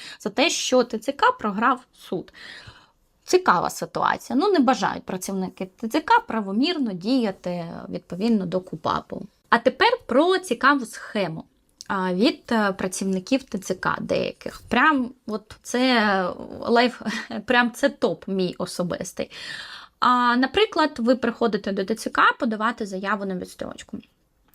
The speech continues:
Вони бачать, що ви порушили правила військового обліку. Ага, ось ви з'явилися, вот он ви. І починають вас обробляти. Казати про те, що, «Е, ні, спочатку ось постановочка,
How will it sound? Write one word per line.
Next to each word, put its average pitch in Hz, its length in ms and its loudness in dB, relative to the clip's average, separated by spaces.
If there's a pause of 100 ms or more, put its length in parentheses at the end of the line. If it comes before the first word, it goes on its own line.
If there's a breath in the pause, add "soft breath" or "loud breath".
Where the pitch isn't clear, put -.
(140)
Вони 220 220 4
бачать, 233 440 0
що 214 120 -6
ви 269 100 4
порушили 240 480 0
правила 190 420 0
військового 180 600 -4
обліку. - 440 -6 (800 loud breath)
Ага, 196 380 2 (200)
ось 370 340 0
ви 262 300 2
з'явилися, 226 680 0
вот 196 360 0
он 226 140 2
ви. 160 360 -4 (160)
І 254 220 4
починають 220 680 0
вас 214 280 -4
обробляти. 180 640 -6 (240)
Казати 262 520 2
про 262 140 -8
те, 311 260 -2
що, - 280 -8 (100)
«Е, 381 180 2
ні, 320 420 4
спочатку 240 680 2
ось 233 160 4
постановочка, 220 840 -2